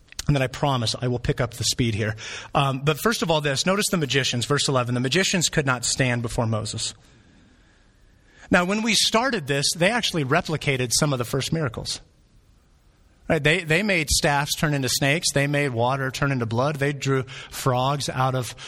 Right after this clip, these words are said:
uh, the water as well. So it started with replication. Now, they couldn't reverse it, but they, they could replicate it. Then you get to the third one with gnats, which I still think is actually a blessing to everybody that they couldn't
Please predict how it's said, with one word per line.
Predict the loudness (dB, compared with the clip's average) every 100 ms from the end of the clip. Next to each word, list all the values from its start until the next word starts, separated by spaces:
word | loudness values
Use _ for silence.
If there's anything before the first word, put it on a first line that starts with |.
| -16 -6
uh, | -4
the | 0 2
water | 2 2 2 0
as | 0 0
well. | 0 0 -4 -12 -20 _ _ _ _ _ _ _ -8
So | 2 2 2
it | 0
started | 0 2 2 0 -2
with | 0 0
replication. | 0 0 0 0 2 2 0
Now, |
they | 0 0
couldn't | 0 0
reverse | -2 0 2 0
it, | -2 -2 0
but | 2
they, | 2 0 -4
they | -2
could | 0 0 0 0
replicate | 0 -4 -6 -4 -4
it. | 2
Then | 2 4
you | 2
get | 0
to | 0
the | -2
third | 0 2 2
one | 0 0
with | 0 2
gnats, | 2 2 -2 -4 -8 -2
which | 0 2
I |
still | 2 2 0
think | 0 0
is | 0
actually | 0 0 -2
a | 0
blessing | 0 0 0
to | 0
everybody | 2 0 0 0
that | 0
they | 0
couldn't | 0 0